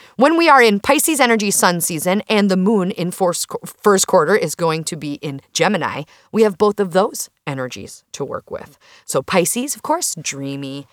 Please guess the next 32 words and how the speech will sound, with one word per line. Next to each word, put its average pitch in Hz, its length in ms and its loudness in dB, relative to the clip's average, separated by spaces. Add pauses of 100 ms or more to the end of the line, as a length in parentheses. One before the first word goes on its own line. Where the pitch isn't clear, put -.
(160)
cosmically 175 500 -4
connected, 185 720 -6 (260)
super 160 280 -6
intuitive, 175 640 0
introspective, 160 1040 -2
real 139 220 -2 (100)
deep, 143 440 -4 (360)
real 160 240 0
getting 175 340 0
down 175 220 4
and 165 120 -2
dirty 170 360 2
with 151 280 -2
all 160 160 2
of 156 100 0
the 151 60 -2
secret - 400 -4
selves 160 300 0
kind 160 300 0
of 156 80 -2
stuffs. - 480 -2 (440)
And 214 120 4
then 220 260 2
Gemini, 208 460 4
which 185 180 -2
is 185 100 -4
very 156 180 0
social, 175 520 -2 (180)
communicative, 170 760 -4 (100)
all 131 140 -4
about 156 240 0
community, 170 680 -4